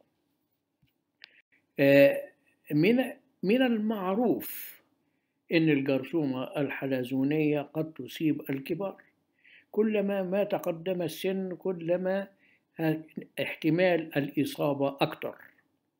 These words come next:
ولكن إصابة الأطفال واردة، وخاصة في البلاد النامية. الأطفال الأقل من عشر سنوات في البلاد النامية، آه، إصابة الأطفال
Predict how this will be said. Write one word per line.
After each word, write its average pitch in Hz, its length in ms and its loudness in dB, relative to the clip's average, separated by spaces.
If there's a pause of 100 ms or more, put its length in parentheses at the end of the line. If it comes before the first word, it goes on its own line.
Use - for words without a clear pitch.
(720)
ولكن 233 920 4
إصابة 202 480 0
الأطفال 202 720 -2 (560)
واردة، 180 800 8 (360)
وخاصة 208 920 2 (380)
في 165 120 4
البلاد 151 680 6
النامية. 139 840 2 (380)
الأطفال 160 760 2 (160)
الأقل 151 760 -2
من 147 160 0
عشر 147 460 -2 (280)
سنوات 147 760 0 (320)
في 156 120 2
البلاد 151 440 2
النامية، 190 720 -4 (440)
آه، 139 380 4
إصابة 175 300 -2
الأطفال 170 640 -8